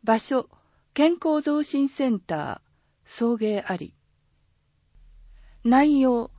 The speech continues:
作業療法士など専門職による個別相談と、運動、心身の活動向上と、より豊かな地域参加を目指したグループ活動。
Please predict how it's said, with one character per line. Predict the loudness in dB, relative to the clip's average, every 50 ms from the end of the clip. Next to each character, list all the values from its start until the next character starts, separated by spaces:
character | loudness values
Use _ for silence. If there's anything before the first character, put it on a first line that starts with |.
| -20 -20 -20 -20 -20
作 | -10 -2 0 0 2
業 | 4 2 2
療 | 2 2 2 0 0 0
法 | -2 -2 -2 -2
士 | -4 -4 -4 -4
な | -4 -4
ど | -6 -8 -10 -10 -14
専 | -8 -2 0 0 2 2 0
門 | 0 -2 -2
職 | -4 -4 -6 -4 -4
に | -4 -4
よ | -4 -4
る | -6 -6
個 | -4 -4 -2
別 | 0 -2 -2 -4 -8
相 | -4 -2 -2 0 0
談 | -2 -2 -4 -6 -8
と、 | -10 -12 -12 -12 -12 -16 -20 -20 -20 -20 -20 -20 -12 -2
運 | 2 4 6 6 6 6
動、 | 4 4 2 2 0 -4 -10 _ _ _ -20 -16
心 | -6 -4 -2 0 0 -2 -2 -4
身 | -2 -2 -2
の | -2 -4 -6
活 | -6 -8 -8 -6 -6 -4
動 | -2 -2 -2 -2
向 | -4 -2 -2 0 0 0
上 | 0 0 0 0 -2
と、 | -2 -6 -6 -8 -8 -12 -20 -20 -20 -20 -16 -4 0
よ | 2 2 4
り | 2 0 2
豊 | 0 0 2 0 0 0
か | 0 0
な | -2 -2
地 | -4 -2 -4 -4
域 | -4 -4 -6
参 | -2 0 0 0 0
加 | 0 -2 -2 -2
を | 0
目 | -2 -4
指 | -2 -2 -4 -4
し | -4
た | -6 -6 -6 -4
グ | -2 0 0
ル | 2 2
ー | 0 -2
プ | -6 -8
活 | -6 -6 -6 -6 -6 -8
動。 | -6 -6 -8 -8 -10 -12